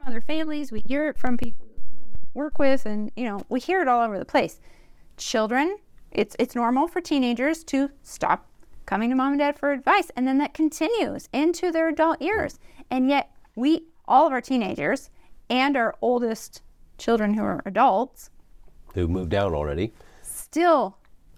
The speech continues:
Speaker 1: are coming to us for advice. Literally types of things like, "I want you to approve of who I'm going to marry. I want you to," and, and this might sound weird. It's not in a weird way. It's not like in a,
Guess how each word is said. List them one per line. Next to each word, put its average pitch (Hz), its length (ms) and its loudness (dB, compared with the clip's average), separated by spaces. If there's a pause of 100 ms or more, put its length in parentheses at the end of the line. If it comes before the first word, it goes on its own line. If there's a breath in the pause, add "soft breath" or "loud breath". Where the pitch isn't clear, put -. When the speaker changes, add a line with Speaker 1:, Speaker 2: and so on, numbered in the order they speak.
(120)
Speaker 1:
are 240 120 2
coming 254 380 -2
to 226 160 -4
us 196 160 0
for 202 140 -10
advice. - 360 -2
Literally 285 460 0
types 262 300 -2
of 247 100 -4
things 226 320 -2
like, 190 220 -2 (760)
"I 233 120 2
want 240 340 -2
you 285 260 0
to 277 220 -6
approve 214 580 -4
of 240 180 4
who 254 160 -4
I'm 214 180 0
going 190 240 -2
to 180 100 -8
marry. 175 280 -6 (120)
I 233 120 0
want 240 300 -4
you 302 300 0
to," 226 340 -2 (380 soft breath)
and, 302 260 0
and 359 180 0 (360 soft breath)
this 339 200 -4
might 392 180 0
sound 247 280 -2
weird. 262 300 0
It's 220 180 -6
not 302 160 2
in 277 140 0
a 233 40 -4
weird 220 300 -4
way. 196 200 0
It's 185 160 -8
not 220 180 -2
like 196 200 -2
in 190 120 -2
a, - 280 -6